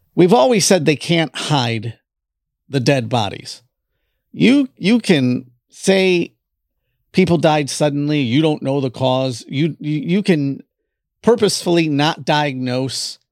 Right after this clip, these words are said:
people with, uh, side effects of the vaccine and act like they don't have it. And doctors are afraid to diagnose people with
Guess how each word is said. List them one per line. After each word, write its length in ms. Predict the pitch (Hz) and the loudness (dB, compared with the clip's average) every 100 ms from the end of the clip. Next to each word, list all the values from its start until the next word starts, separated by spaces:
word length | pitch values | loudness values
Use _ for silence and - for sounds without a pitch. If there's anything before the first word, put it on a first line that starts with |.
| _ _ _ _ _ _ _ _ _ _ _ _ _ _ _ - | _ _ _ _ _ _ _ _ _ _ _ _ _ _ _ 0
people 420 | 170 147 156 131 | 2 4 2 2
with, 320 | 135 120 - | 0 -2 -4
uh, 280 | 117 107 - _ _ _ | -2 -2 -6 _ _ _
side 400 | - - 165 160 | -10 0 0 0
effects 400 | 135 165 143 - | -2 -2 -2 -2
of 80 | 131 | -4
the 80 | 117 | -2
vaccine 440 | 127 117 - 135 | -2 -2 -4 -4
and 120 | 123 123 | -4 -4
act 240 | 143 135 - | -2 -2 -4
like 180 | 127 120 | -6 -4
they 120 | 120 | -4
don't 300 | 139 143 - | -2 -4 -6
have 340 | 117 135 123 | -6 -4 -2
it. 240 | 123 - _ _ _ _ _ _ _ _ _ _ _ | -4 -6 _ _ _ _ _ _ _ _ _ _ _
And 400 | 151 147 139 139 - _ _ _ _ _ _ _ _ _ 156 120 | 0 2 0 -2 -8 _ _ _ _ _ _ _ _ _ -8 0
doctors 800 | 160 165 - 147 131 120 - - _ _ 143 | 2 0 0 0 2 0 -6 -10 _ _ 0
are 140 | 131 | 0
afraid 680 | 123 165 240 233 90 - _ _ _ - | 0 2 2 0 -4 -12 _ _ _ -2
to 160 | 139 | 0
diagnose 560 | 123 135 120 113 120 - | 2 2 0 -2 -2 -2
people 520 | 127 117 113 110 113 _ _ _ _ _ _ _ _ _ _ _ - | -2 -2 -2 -4 -6 _ _ _ _ _ _ _ _ _ _ _ -6
with 420 | 117 131 120 | 2 2 2